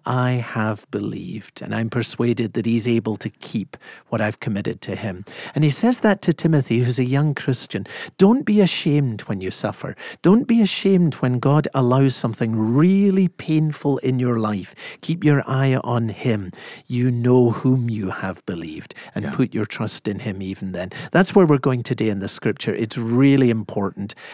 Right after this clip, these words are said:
Speaker 1: and it's profoundly helpful.
Speaker 2: Well, if you can identify with that, and I think all of us can to some degree, I hope you'll join us today in the second book of Timothy, chapter one. As we continue our message, Complete Freedom, here's Colin.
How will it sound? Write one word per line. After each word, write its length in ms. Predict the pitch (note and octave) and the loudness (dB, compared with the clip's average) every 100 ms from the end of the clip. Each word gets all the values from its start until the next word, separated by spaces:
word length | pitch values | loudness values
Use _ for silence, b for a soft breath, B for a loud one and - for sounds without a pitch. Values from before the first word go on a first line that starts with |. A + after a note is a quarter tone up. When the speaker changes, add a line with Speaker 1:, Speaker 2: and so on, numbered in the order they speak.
| B | B
Speaker 1:
and 140 | A2+ | -4
it's 180 | A#2 - | -2 -2
profoundly 800 | - A#2+ - - B2 G#2+ F#2+ F2+ | -2 -2 -4 -4 -2 -2 -6 -8
helpful. 460 | F2+ E2+ - - - B B | -10 -12 -14 -18 -16 B B
Speaker 2:
Well, 200 | G#2 F#2 | -2 0
if 180 | F#2+ A2 | 0 0
you 140 | A2 | 0
can 120 | G#2+ | 2
identify 540 | G2 G2 C3 D#3+ B2 B2 | 0 2 0 0 0 2
with 160 | A#2+ | 2
that, 220 | C3+ E3 - B B - | 2 0 -2 B B -2
and 120 | A2+ | 0
I 80 | G2+ | 0
think 240 | A#2 G2 | -2 -2
all 160 | G#2+ G2 | 0 0
of 60 | |
us 160 | F2 E2+ | -2 -6
can 300 | - F2+ F2 | -6 -4 -4
to 100 | F#2 | -6
some 240 | - A2 | -2 -2
degree, 480 | G#2 G2+ A2 G#2+ F#2+ F2+ b b b | -2 0 0 2 -2 -6 b b b
I 140 | - C#3 | -2 0
hope 220 | F3+ A3 | 0 0
you'll 140 | G3 | -2
join 320 | F3+ D#3 C3 F#2 | 0 2 2 0
us 180 | F2 | -2
today 400 | - G2+ F#2 F2 | -4 -4 -2 -4
in 360 | F2+ - G2 G2 | -4 -2 -2 0
the 60 | F#2 | -2
second 360 | - C#3+ G#2 | -4 -4 -4
book 180 | F#2+ - | -4 -6
of 180 | G2 - | -10 -6
Timothy, 520 | - C#3+ B2 B2+ D#3+ | 0 0 0 -2 -2
chapter 440 | - D#3+ - - | -2 -4 -4 -4
one. 300 | C#3 G2+ D#2+ E2+ B B B B | -2 -2 -6 -14 B B B B
As 160 | - F3 | -4 0
we 120 | G3 | 2
continue 440 | E3 F3+ A#3 G#3 A#2 | 2 2 4 4 4
our 100 | F2+ | 2
message, 520 | F2+ F2 A#2+ C#3+ - | 0 0 0 -2 -4
Complete 460 | G#2+ F#2+ - A2+ | -4 -2 -2 -2
Freedom, 580 | - - D3 C3 G2+ A2 b b b | -2 -2 0 2 0 0 b b b
here's 300 | G#2+ G#2+ A#2+ | -2 0 -2
Colin. 420 | - F#2 E2 | -2 -2 -4